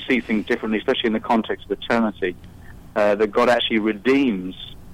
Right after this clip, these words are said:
the bad things, the things that are really painful in our lives. And if we let Him,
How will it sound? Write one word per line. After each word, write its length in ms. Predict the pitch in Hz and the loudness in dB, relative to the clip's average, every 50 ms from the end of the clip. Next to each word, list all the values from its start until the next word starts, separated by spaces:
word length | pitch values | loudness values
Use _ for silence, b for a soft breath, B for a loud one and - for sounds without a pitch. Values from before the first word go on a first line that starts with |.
| - - - - - | -18 -18 -18 -12 -6
the 120 | 110 107 110 | -4 -4 0
bad 360 | 95 120 117 117 113 110 - - - | 2 2 4 4 4 2 0 -2 -2
things, 320 | 107 98 95 98 95 - | -2 -2 0 -2 -2 -2
the 80 | 107 101 | -4 -2
things 300 | - - 120 113 110 92 | 0 2 2 2 2 2
that 100 | 104 101 | 2 2
are 80 | 101 | 2
really 300 | 104 107 110 110 110 107 | 4 4 4 4 2 2
painful 420 | - - 113 113 117 98 - 113 101 | 0 0 0 0 0 0 -2 -2 0
in 60 | 95 | 0
our 60 | 95 | 2
lives. 320 | 95 95 95 92 90 90 - - | 2 2 2 2 2 0 0 2
And 80 | 120 | 2
if 140 | 147 160 - | 2 2 4
we 100 | 160 151 | 4 4
let 240 | 147 170 180 165 - - | 6 6 4 2 0 -2
Him, 160 | 123 98 87 | -6 -6 -6